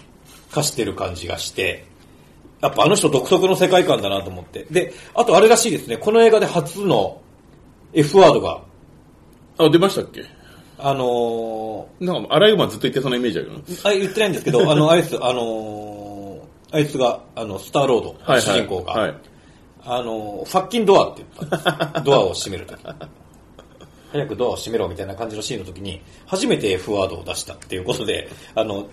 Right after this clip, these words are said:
Speaker 1: 静かな話題になってたらしいです。<laughs>でもやっぱね、あのー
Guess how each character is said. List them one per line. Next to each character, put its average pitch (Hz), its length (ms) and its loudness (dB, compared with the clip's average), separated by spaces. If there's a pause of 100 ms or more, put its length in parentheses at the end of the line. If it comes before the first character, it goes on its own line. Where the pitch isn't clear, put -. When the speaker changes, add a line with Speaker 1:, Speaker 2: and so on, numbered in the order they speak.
(460)
Speaker 1:
静 226 280 -2
か 120 120 0
な 82 260 -8
話 104 120 -2
題 95 140 0
に - 100 -14
な 208 100 6
っ - 40 8
て 185 80 8
た 208 120 8
ら - 180 8
し - 1800 4
い - 20 4
で - 60 -2
す。 - 320 -16
<laughs> - 40 -4
で 294 80 6
も 247 80 8
や 185 100 8
っ 147 60 -4
ぱ 127 300 6
ね、 190 280 4
あ 156 100 2
の 156 100 2
ー 127 1000 -4